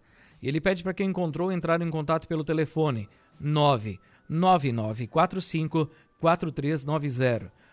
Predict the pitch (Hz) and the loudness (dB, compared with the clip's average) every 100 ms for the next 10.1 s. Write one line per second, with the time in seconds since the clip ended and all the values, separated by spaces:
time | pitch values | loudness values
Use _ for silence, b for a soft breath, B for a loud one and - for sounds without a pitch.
0 | b 123 127 123 143 180 196 - 131 117 | b -4 0 0 0 0 -4 -8 -10 -6
1 | 139 185 165 127 113 104 123 175 190 170 | -4 -2 -2 -2 -4 -4 -2 -2 -2 -4
2 | 170 165 165 156 B B - 135 170 185 | -4 -2 -2 -4 B B -4 -2 0 -2
3 | 143 147 175 - - 175 180 127 170 170 | -4 -4 -4 -8 -6 0 0 0 -2 0
4 | 143 117 b b b 185 202 214 - 156 | -2 -2 b b b -2 0 0 0 0
5 | 165 175 165 170 160 139 135 135 135 131 | 0 -2 -2 -4 -4 -2 -2 -2 -2 -4
6 | 120 131 - 151 160 156 139 107 - _ | -4 -8 -6 -4 -4 -4 -6 -8 -12 _
7 | b b b 170 170 156 214 202 190 160 | b b b -4 -2 0 0 2 2 2
8 | 185 196 135 127 98 b b 135 147 165 | 2 2 0 -2 -4 b b -4 -4 -2
9 | 151 180 175 196 180 202 175 165 156 - | -2 -2 -2 -2 0 0 0 0 -2 -10